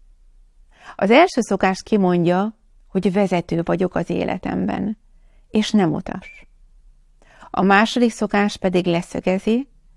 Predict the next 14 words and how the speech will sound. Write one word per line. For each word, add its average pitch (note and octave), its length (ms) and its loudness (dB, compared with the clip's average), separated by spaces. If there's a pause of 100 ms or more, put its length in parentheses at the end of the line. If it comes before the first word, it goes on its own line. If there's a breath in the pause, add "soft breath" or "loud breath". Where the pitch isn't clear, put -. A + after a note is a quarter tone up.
(600)
hogy G#3 180 2
mivel G#3 320 6
mi A#3 140 6
vagyunk F#3+ 360 2
a E3+ 80 -4
vezetők, G#3+ 760 -4 (400)
nekünk F#3+ 480 0
kell - 160 -4
eldöntenünk, F3+ 1000 -2 (300)
hogy F#3+ 200 -6
hova E3+ 260 -2
tart F3 320 -4
a G#3 60 -2
kapcsolatunk. - 880 -8